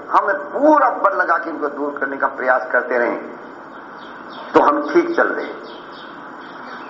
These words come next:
और जो तत्काल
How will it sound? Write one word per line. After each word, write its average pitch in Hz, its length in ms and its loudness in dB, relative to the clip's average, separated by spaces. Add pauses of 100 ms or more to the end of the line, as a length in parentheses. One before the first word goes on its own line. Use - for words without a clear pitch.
(1500)
और - 80 4
जो - 80 6
तत्काल 262 500 4